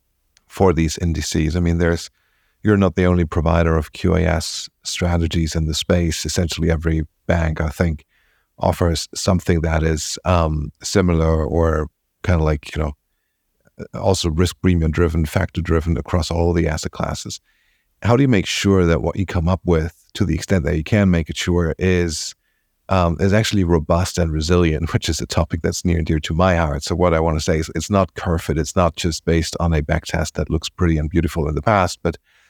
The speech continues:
as soon as somebody invests, you know, the, the disappointment just lurks around the corner. Um,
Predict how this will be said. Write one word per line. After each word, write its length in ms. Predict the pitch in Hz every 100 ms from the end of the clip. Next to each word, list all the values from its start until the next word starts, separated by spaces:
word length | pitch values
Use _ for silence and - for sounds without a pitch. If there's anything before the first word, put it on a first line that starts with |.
| _
as 140 | 92 -
soon 180 | 92 87
as 100 | -
somebody 320 | 85 82 78
invests, 640 | 78 80 78 - - -
you 80 | 82
know, 140 | 78
the, 280 | 76 76 73 - _ _
the 80 | 85
disappointment 680 | - 82 - 90 80 80 78
just 220 | 90 92
lurks 240 | 80 -
around 300 | 82 78 73
the 60 | 76
corner. 520 | - 85 76 67 - -
Um, 600 | 90 80 78 71 57